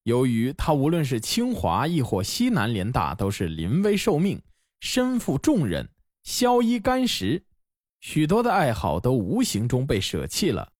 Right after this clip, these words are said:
集邮是他坚持最久的，他写字台抽屉里放着几大本集邮簿，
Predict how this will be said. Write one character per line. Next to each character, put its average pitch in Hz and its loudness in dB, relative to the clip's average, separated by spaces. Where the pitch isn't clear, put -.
集 214 2
邮 202 4
是 - -2
他 117 2
坚 202 0
持 123 -2
最 190 2
久 76 -2
的， 73 -6
他 131 2
写 98 -2
字 123 -2
台 104 -2
抽 196 0
屉 104 -2
里 58 -12
放 135 0
着 95 -2
几 73 -12
大 214 2
本 64 -6
集 - -4
邮 120 2
簿， - -2